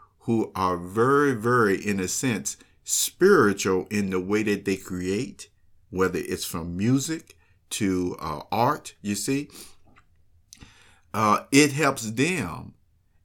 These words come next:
as they're paying close attention to whoever is talking to them or instructing them.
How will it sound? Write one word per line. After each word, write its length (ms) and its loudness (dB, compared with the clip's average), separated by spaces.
as 320 4
they're 480 2
paying 540 -2
close 420 -4
attention 720 -8
to 220 -2
whoever 640 -2
is 260 -4
talking 480 -6
to 140 -10
them 280 -8
or 120 -8
instructing 600 -8
them. 360 -12